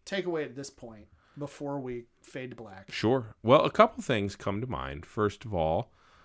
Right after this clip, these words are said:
Speaker 2: uh, Heinlein, not much on the, on the, uh, titles. Cleverness. <laughs> Starship Troopers seemed like a silly title to me when I went and saw it in the theater, and I had no idea it was based on a book.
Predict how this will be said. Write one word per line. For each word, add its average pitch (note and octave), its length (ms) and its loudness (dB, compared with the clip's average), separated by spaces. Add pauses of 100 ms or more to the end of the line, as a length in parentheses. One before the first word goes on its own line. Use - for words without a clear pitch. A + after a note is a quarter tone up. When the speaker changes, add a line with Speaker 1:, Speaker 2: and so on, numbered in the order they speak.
(280)
Speaker 2:
uh, G2 420 6
Heinlein, B2 460 0
not G#2+ 240 0
much C#3 360 -2
on A#2 200 -4
the, A2 320 -4
on G2 220 -4
the, G2 200 -2
uh, E2 320 -2
titles. - 720 -2 (140)
Cleverness. F2 720 -6 (1000)
<laughs> G#3+ 40 -6 (640)
Starship G#2+ 560 2
Troopers G#2 640 4 (300)
seemed A2+ 400 0
like G#2+ 180 6
a G2 60 2
silly G2+ 640 2
title F#2+ 420 0
to - 160 -10
me F2+ 120 0
when F2 140 0
I E2 80 0
went E2+ 180 0
and F2 80 -8
saw F2 220 2
it D2 40 -2
in A#1+ 60 -10
the D#2+ 100 -6
theater, E2+ 640 2
and G2 120 0
I F#2+ 120 8
had F#2+ 240 6
no F#2+ 160 6
idea F2+ 220 6
it - 20 0
was E2 100 -2
based E2+ 260 -4
on E2 80 -6
a D#2+ 40 -6
book. D#2 300 -6